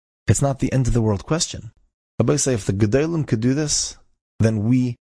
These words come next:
surely could do this. Because look at our screen time. <laughs> I mean, you know, like, ninety hours a day.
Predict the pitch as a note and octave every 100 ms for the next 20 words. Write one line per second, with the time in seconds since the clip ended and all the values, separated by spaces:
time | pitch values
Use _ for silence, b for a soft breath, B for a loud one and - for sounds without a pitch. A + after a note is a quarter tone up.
0 | _ _ _ _ _ _ - B2+ E2+ -
1 | B2+ - - - - - D2+ - - -
2 | _ _ - B2+ A2 B2 B2 G2+ F#2 -
3 | - D#3+ C#3 - - - - - B2 F#2+
4 | A2 - - _ _ - - F#2 - A2
5 | A2 G2+ A2+ G#2 A#2 A2+ B2+ B2 B2+ B2
6 | B2+ D#3+ E3 C3+ C#3